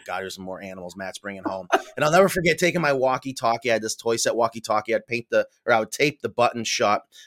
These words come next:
Speaker 1: put it inside the box. And no matter where I went around
Speaker 2: Listen.
Speaker 1: my house, I could hear the baby chicks. You know, I was just obsessed over it. Well, come back Monday. I am the only student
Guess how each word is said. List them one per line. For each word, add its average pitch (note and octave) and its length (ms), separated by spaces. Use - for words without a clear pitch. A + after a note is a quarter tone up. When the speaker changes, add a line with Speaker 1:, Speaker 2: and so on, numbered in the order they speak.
Speaker 1:
put D#3 160
it C#3+ 80
inside A#2 320
the A#2 60
box. G#2 400
And A2 120
no B2+ 120
matter A#2+ 160
where A2+ 160
I A2 60
went - 200
around - 160
Speaker 2:
Listen. - 60
Speaker 1:
my - 100
house, A#2 320
I F#2 40
could F2 80
hear G2 120
the F2 60
baby F#2 240
chicks. D3 460
You A2+ 60
know, G2+ 60
I G#2+ 40
was A#2 100
just - 100
obsessed - 600
over F#2+ 220
it. - 80
Well, C#3+ 180
come B3+ 220
back A#3+ 200
Monday. C3+ 600
I D#3+ 200
am F3 120
the E3+ 140
only F3+ 260
student - 720